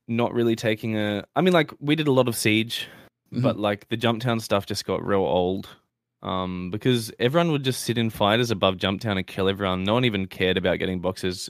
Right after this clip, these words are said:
Speaker 1: uh, towards the end. It was kind of boring. And I'm worried that will happen, um, next year with them being like, "We don't have stuff," and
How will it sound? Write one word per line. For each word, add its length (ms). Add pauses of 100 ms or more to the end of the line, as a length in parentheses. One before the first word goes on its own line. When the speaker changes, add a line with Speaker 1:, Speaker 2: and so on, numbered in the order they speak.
(160)
Speaker 1:
uh, 240 (120)
towards 280
the 100
end. 300 (120)
It 60
was 320
kind 180
of 60
boring. 400 (840)
And 80
I'm 80
worried 180
that 140
will 80
happen, 420 (240)
um, 420
next 240
year 280 (100)
with 140
them 100
being 220
like, 260
"We 80
don't 140
have 180
stuff," 320
and 220